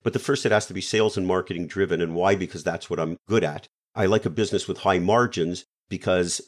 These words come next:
as long as it has high margins, I don't care about the revenue because I'm confident in my sales and marketing ability. And so as long as there's high margins, I'm confident I could build the sales. I'm gonna skip to number four and five and get back to number three 'cause it ties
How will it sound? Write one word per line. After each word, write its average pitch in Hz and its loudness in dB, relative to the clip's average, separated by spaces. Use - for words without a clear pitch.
as - -2
long 127 4
as 113 0
it 101 2
has 101 2
high 95 2
margins, 98 2
I 110 2
don't 104 2
care 98 2
about 90 -2
the 90 -4
revenue 92 0
because - -4
I'm 90 -2
confident 95 2
in 85 -2
my 85 0
sales 95 2
and 87 -4
marketing 92 0
ability. 85 0
And 85 -2
so 95 -2
as 87 -2
long 107 4
as 107 -4
there's 92 -2
high 90 2
margins, 92 -2
I'm 90 -6
confident 87 -2
I 78 -2
could 78 -6
build 98 2
the 85 -4
sales. - 0
I'm 95 -2
gonna 110 4
skip - -2
to 135 2
number 151 4
four 117 2
and 104 2
five 110 4
and 95 0
get 92 2
back 92 2
to 98 -4
number 92 0
three 110 -6
'cause 92 -4
it - -6
ties 90 0